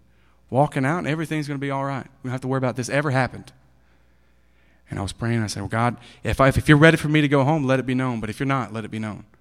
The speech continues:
I think about forty-five minutes wa-, went by. The preacher was on something totally different, totally different subject. And then I thought about that prayer again that I just prayed.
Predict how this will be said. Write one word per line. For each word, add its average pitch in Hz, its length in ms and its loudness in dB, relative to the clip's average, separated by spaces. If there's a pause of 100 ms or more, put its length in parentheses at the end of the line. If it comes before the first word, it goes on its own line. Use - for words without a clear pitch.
(480)
I - 260 -20
think 120 120 -10
about 107 160 -10
forty-five 131 500 4
minutes 123 320 -2
wa-, 120 220 -6
went 123 240 -8
by. 110 260 -4 (920)
The - 60 -20
preacher 139 240 -4
was 120 120 -6
on 110 100 -8
something 113 300 -12
totally 151 340 -10
different, 120 320 -14
totally 160 260 2
different 131 280 -4
subject. 110 480 -6 (1500)
And 110 80 -6
then 107 40 -2
I 101 100 -2
thought 127 220 2
about 113 220 -2
that 95 160 -6
prayer 123 320 -2
again 101 300 -8
that 101 80 -14
I 98 100 -10
just 98 240 -14
prayed. 110 320 -14